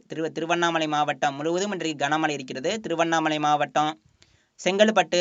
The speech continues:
மரக்காணம் மற்றும் சென்னைக்கும் இன்றைக்கு மழை இருக்கு. சென்னை மற்றும் தாம்பரம், செங்கல்பட்டு, மரக்காணம் மற்றும் வட மாவட்டங்கள், வட உள் மாவட்டங்கள் முழுவதுமே இன்றைக்கு கனமழைக்கு வாய்ப்பு இருக்கு. அதே போல புதுச்சேரி, விழுப்புரம்,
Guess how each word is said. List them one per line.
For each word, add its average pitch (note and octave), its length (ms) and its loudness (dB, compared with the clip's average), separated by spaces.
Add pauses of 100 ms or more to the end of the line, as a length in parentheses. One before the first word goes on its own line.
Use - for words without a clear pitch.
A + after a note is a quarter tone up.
மரக்காணம் E3+ 600 2
மற்றும் D3+ 320 -4
சென்னைக்கும் A3 540 4
இன்றைக்கு E3+ 260 -2
மழை D#3 180 2
இருக்கு. D3 240 -6
சென்னை F#3 380 0 (840)
மற்றும் C3+ 380 -6
தாம்பரம், F3+ 540 2 (680)
செங்கல்பட்டு, F3 640 0
மரக்காணம் E3+ 560 2
மற்றும் D3+ 260 -4
வட D3+ 160 4
மாவட்டங்கள், F#3+ 600 4
வட E3 220 4
உள் E3+ 160 0
மாவட்டங்கள் D#3 540 0
முழுவதுமே D3+ 360 -2
இன்றைக்கு D#3 340 -4
கனமழைக்கு D3+ 500 2
வாய்ப்பு C3 200 -6
இருக்கு. D3 220 -2 (1300)
அதே F#3 100 0
போல G#3 180 4
புதுச்சேரி, G#3+ 680 2 (840)
விழுப்புரம், G3 600 4